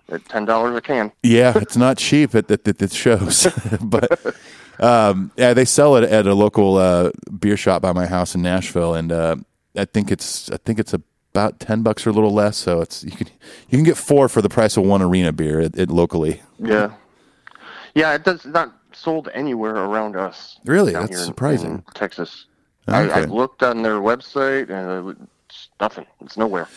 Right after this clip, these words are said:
Speaker 2: Well, I know that they were releasing it, uh, in the cities they were playing, but I had heard that it was kind of available everywhere now. So, but I, you know, I, I live in a city where they played, so I, I, I'm not really, not really sure.
Speaker 1: Yeah, I,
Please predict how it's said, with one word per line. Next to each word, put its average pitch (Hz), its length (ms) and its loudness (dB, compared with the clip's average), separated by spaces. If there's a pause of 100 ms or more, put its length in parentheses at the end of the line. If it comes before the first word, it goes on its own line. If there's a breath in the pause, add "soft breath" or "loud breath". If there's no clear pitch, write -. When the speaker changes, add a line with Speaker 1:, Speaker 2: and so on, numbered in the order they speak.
(240 loud breath)
Speaker 2:
Well, 139 140 4
I 147 40 2
know 160 180 4
that 202 140 2
they 147 100 6
were 123 140 6
releasing 113 520 4
it, 110 220 2
uh, 107 300 4
in 113 120 4
the 107 80 2
cities 107 380 2
they 104 100 4
were 90 120 2
playing, 104 500 0
but 95 160 0
I 110 160 0
had 110 140 2
heard 170 280 0
that 90 140 0
it 92 100 0
was 95 140 -2
kind 104 220 0
of 92 160 0
available 92 420 2
everywhere 90 400 0
now. 85 360 0
So, 85 360 -2 (340)
but 120 140 4
I, 117 80 6
you 120 100 4
know, 98 120 2
I, 95 260 2
I 101 40 4
live 98 180 4
in 95 40 2
a 95 60 0
city 92 240 0
where 90 100 4
they 82 140 -2
played, 95 380 0
so 85 360 -2
I, - 220 -10
I, - 20 -8 (120)
I'm 90 100 -2
not 87 160 -4
really, 87 200 -4 (260)
not 87 120 -2
really 87 140 0
sure. 85 340 -6 (800)
Speaker 1:
Yeah, 104 260 0 (220)
I, 101 160 0